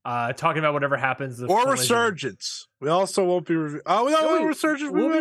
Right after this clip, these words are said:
Speaker 2: review.
Speaker 1: reviewing Resurgence,
Speaker 2: All
Speaker 1: which is
Speaker 2: right,
Speaker 1: tonight.
Speaker 2: all right. We'll, we'll review one show. There you go.
Speaker 1: We're gonna review S-, Resurgence. We're
Speaker 2: Yeah.
Speaker 1: gonna, we're
Speaker 2: Next
Speaker 1: gonna talk
Speaker 2: weekend,
Speaker 1: about Collision.
Speaker 2: major weekend in wrestling.
Speaker 1: We're gonna
Speaker 2: We'll hit, uh,
Speaker 1: preview,
Speaker 2: three of 'em.
Speaker 1: preview Night of,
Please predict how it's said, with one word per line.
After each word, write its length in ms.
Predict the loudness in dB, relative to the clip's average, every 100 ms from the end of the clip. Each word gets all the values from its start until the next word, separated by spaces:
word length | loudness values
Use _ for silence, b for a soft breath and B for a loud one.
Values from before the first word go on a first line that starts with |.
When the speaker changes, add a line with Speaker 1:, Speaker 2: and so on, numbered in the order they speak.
| 0
Speaker 2:
review. 220 | 0 0
Speaker 1:
reviewing 140 | 0 -2
Resurgence, 540 | -4 -2 -2 -4 -4
Speaker 2:
All 200 | 0 0
Speaker 1:
which 80 | 0
is 60 | -2
Speaker 2:
right, 60 |
Speaker 1:
tonight. 240 | -4 -2 0
Speaker 2:
all 80 | -2
right. 160 | -4 -10
We'll, 280 | -6 -4 -4 -6
we'll 220 | -6 -4 -4
review 340 | -4 -2 -4
one 240 | -4 -8
show. 320 | -12 -12 -12 -14 _ _
There 220 | -6 -6
you 60 | -8
go. 120 | -10
Speaker 1:
We're 100 | -6
gonna 120 | 0
review 240 | 0 0 -4
S-, 140 | -6
Resurgence. 680 | -10 -10 -6 -4 -6 -10 -8
We're 60 | -4
Speaker 2:
Yeah. 60 | -2
Speaker 1:
gonna, 220 | 0 0
we're 80 | 0
Speaker 2:
Next 140 | 0 2
Speaker 1:
gonna 120 | 2
talk 80 | 2
Speaker 2:
weekend, 120 | 0
Speaker 1:
about 60 | -2
Collision. 260 | -4 0
Speaker 2:
major 320 | 2 0 0 -2
weekend 460 | -4 -6 -8 -8
in 80 | -12
wrestling. 540 | -12 -12 -14 -16 -16 -6
Speaker 1:
We're 80 | -4
gonna 180 | -4 -6 -4
Speaker 2:
We'll 140 | 0
hit, 180 | 0 0
uh, 40 | 0
Speaker 1:
preview, 360 | 2 0 -4
Speaker 2:
three 200 | -6 -12
of 120 | -16
'em. 120 | -20 -16
Speaker 1:
preview 420 | -6 -4 -2 -2
Night 260 | 0 0
of, 80 | -2